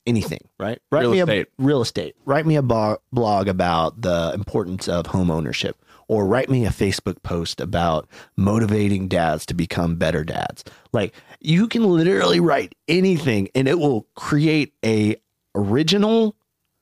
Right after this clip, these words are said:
Speaker 1: piece of content for you in, like, ten seconds.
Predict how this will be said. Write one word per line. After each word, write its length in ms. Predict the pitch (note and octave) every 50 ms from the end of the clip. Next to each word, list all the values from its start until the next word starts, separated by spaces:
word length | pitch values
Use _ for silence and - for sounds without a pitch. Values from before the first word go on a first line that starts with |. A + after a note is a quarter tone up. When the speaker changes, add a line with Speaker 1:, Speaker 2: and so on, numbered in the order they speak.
| _ _ _ _ _
Speaker 1:
piece 280 | - - F#3 F3 - -
of 140 | A#2 - -
content 680 | - - - - - E3 D#3+ - - A#2+ F2 D2+ -
for 180 | - F2+ E2 C#2
you 280 | C2+ A#1 E2+ F#2 - - - _ _ _ _ _ _ _ _ _ _ _ _ _ _ _ -
in, 100 | C3 C3+
like, 200 | C3 A2+ G#2+ F2 - _ -
ten 300 | - - D3 C3 A#2+ B2
seconds. 600 | A2 - - E2+ D#2+ - - - - - -